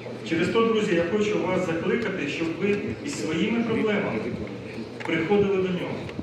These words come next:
і щоб ви не втрачали ніколи, ніколи віру. Амінь. Господь наш і Бог наш, в ім'я Ісуса Христа, ми щиро вдячні Тобі за наших дітей. Я вдячний Тобі за те, що Ти, Господи, свого часу торкнувся наших сердець, Ти нам відкрився,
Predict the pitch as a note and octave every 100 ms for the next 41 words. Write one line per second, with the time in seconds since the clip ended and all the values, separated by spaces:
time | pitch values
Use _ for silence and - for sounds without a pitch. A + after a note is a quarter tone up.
0 | - - E3 D#3+ E3 D3+ G3+ F#3 - -
1 | - - D#3+ D3+ - - - - C3 B2+
2 | C3+ C3+ B2 B2 - - C#3 C#3 C#3+ B2+
3 | B2 A2 G#2+ - - - - - C4+ C4
4 | G3 - - D#3 D#3+ A3 G#3+ G3 - -
5 | - - - - - B2 C#3+ E3+ E3+ -
6 | G#3+ G#3+ G3+ G3+ F3+ - - - - -
7 | - C#3+ A#3 A3 F#3+ F3 F3+ F3 - C#3
8 | D3 - C3+ C3+ B2+ - - - - -
9 | - - - C3 E3 - - E3+ F#3+ G3+
10 | F#3 E3 E3+ C#3+ E3 F3+ E3+ D#3+ D#3 D3+
11 | D3+ - E3+ E3+ C#3+ C#3+ C#3+ D#3 F#3+ F3+
12 | E3+ D#3+ D#3 C#3+ C3+ - C#3 D#3+ E3+ C3
13 | C3+ D3 D3 - D3 C#3 C3+ C3 - -
14 | - D3+ C#3+ D#3 - D3 D3+ D3+ D3+